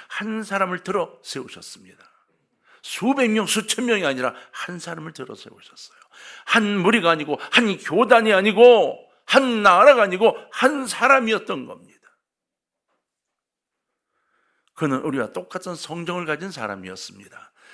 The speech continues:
하나님이 한 사람을 찾으셨는데 이는 하나님과 사람 사이에 무너진 것을 막으시기 위해 이 사람을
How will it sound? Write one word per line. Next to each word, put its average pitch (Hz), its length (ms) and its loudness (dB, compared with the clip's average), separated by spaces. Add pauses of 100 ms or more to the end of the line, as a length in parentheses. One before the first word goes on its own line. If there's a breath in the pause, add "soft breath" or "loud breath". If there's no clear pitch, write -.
(200 loud breath)
하나님이 196 400 2
한 202 220 -4
사람을 170 320 -2
찾으셨는데 127 800 -6 (260 loud breath)
이는 120 400 -6 (160)
하나님과 95 720 -16 (460 soft breath)
사람 - 560 -2
사이에 175 320 -4 (180 loud breath)
무너진 214 540 2
것을 185 440 -6
막으시기 156 800 -10
위해 190 160 -8 (200)
이 165 60 -12
사람을 101 580 -14